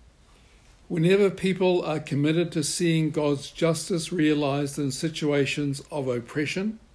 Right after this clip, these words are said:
they will suffer. And because of me,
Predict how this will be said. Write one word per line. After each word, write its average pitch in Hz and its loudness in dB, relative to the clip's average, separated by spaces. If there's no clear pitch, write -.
they 143 -2
will 127 -6
suffer. - -10
And 127 0
because 165 2
of 165 -2
me, 120 -2